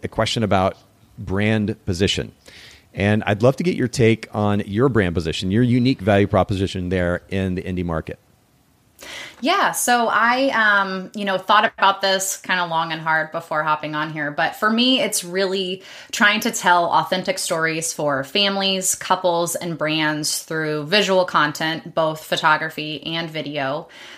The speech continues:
Speaker 2: Um, here in Indianapolis, and I know throughout the rest of the country, we have so many talented photographers. And I think that being able to set myself apart by offering both photo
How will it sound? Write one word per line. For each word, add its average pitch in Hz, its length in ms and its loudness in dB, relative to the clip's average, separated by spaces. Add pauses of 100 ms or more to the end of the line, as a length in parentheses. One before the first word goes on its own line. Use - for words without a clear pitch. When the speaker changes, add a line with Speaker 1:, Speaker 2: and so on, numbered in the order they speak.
(100)
Speaker 2:
Um, 156 340 4
here 214 300 4
in 196 120 2
Indianapolis, 180 640 2
and 170 80 2
I 165 80 4
know 160 160 0
throughout 160 300 2
the 165 80 -6
rest 160 240 0
of 151 60 -6
the 156 80 -4
country, 160 420 -6
we 156 220 -8
have 151 440 -2
so 208 220 0
many 190 160 -2
talented 170 540 -2
photographers. 233 920 -4 (460)
And 190 320 4
I 196 120 2
think 220 360 -4
that 185 280 2
being 185 240 0
able 170 260 -4
to 175 140 -4
set - 260 0
myself 165 380 0
apart 165 420 0
by 156 140 -2
offering 156 540 0
both 151 280 -2
photo 165 480 2